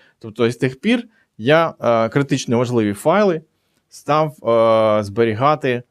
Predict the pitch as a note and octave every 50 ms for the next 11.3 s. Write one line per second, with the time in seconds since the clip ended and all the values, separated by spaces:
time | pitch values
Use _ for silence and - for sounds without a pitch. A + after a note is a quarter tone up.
0 | _ _ _ _ _ _ G#2 G2+ A2+ B2 B2+ B2+ B2+ - C#3+ - _ _ _ _
1 | - - F#3 G#3+ G#3 - A#2+ G#2+ - - - - - - _ A#2 G#2 - A#2 A#2+
2 | C#3+ G3+ A3+ G#3+ D3+ B2+ C3 C#3+ C#3+ C#3 - C3 A2 A2+ A2+ A#2+ D#3 D#3+ D3 C3+
3 | B2+ C3+ C3 B2 G#2 - _ _ _ _ _ _ _ _ _ _ - - G#2 G#2
4 | G#2 G2+ G#2 G#2 A2 A#2+ A2+ B2+ F3+ G3+ G3 F#3 D3+ C#3+ - C#3 C#3 C3+ C3 -
5 | A#2+ G#2+ G#2 G2+ G#2 - _ _ _ _ _ - - C#3+ E3+ F3+ E3 C#3 A#2 A#2
6 | A#2 - F3 F3+ C#3 A#2 C#3+ D3+ A#2+ A#2+ A2 A#2+ B2+ B2+ C3+ B2+ A2+ G#2+ F#2 -
7 | _ _ _ _ _ _ _ - G#2+ G#2 G2+ G#2 G#2+ A2+ - - C#3 D#3 G3+ G#3+
8 | G3 G3+ - A#2+ - D3 D3+ E3 D#3 C3+ A#2+ A2+ A2+ B2+ C3 A2 - B2 A#2+ A#2
9 | A2 - A2 G2+ G2+ _ _ _ _ _ _ _ _ _ _ G2 G#2 G2+ G2+ G2+
10 | G2+ G2 G2 G2+ G2 G2 F#2+ G2 G#2 A#2+ D3 F3 F3+ D#3+ C3+ B2 A#2+ A#2 A2+ A2
11 | G#2+ G#2+ G#2 G2+ F#2